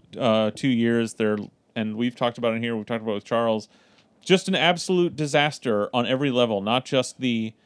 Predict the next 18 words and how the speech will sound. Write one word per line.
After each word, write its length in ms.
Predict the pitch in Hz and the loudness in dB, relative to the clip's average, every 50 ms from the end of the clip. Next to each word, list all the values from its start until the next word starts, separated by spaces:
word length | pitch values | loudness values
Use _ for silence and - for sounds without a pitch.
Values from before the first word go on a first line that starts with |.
| _ _ _ _ _ _ | _ _ _ _ _ _
planes 340 | - - 123 123 135 131 - | -2 2 4 4 4 2 0
themselves, 640 | - 117 107 - - 127 127 139 143 156 151 - - | -4 -6 -4 2 4 6 6 6 6 4 2 -2 -8
which 140 | - 107 - | -8 -6 -6
are 120 | 113 95 - - | -6 -6 -2 0
absolute 360 | 107 107 113 110 - 120 107 - | 2 2 2 2 -2 -4 0 2
dog 260 | 123 117 120 123 - | 4 4 4 4 2
shit, 320 | - - 131 127 127 - | 0 0 0 0 0 0
which 180 | 123 110 - - | -4 -6 -6 -6
is 100 | 110 107 | -8 -6
related 440 | 113 110 107 113 117 117 123 120 113 | -4 -2 2 4 4 4 4 2 -2
to 140 | - 120 110 | -2 -2 -2
a 40 | 110 | 0
whole, 460 | - 123 120 120 120 120 120 117 107 | 2 4 4 6 6 4 2 0 0
like, 360 | 107 104 101 101 95 - - _ _ _ _ _ - - - _ _ | 2 2 2 0 -2 -6 -16 _ _ _ _ _ -20 -20 -20 _ _
theory 400 | - 120 117 117 123 127 123 117 | 0 2 4 4 4 4 4 4
of 180 | 113 107 104 107 | 2 0 0 -4
management 600 | 104 104 107 113 120 123 117 - - 127 117 117 | -4 -2 -2 0 0 -2 -2 -4 -4 -4 -4 -4
that 220 | - 120 - - | -6 -10 -14 -16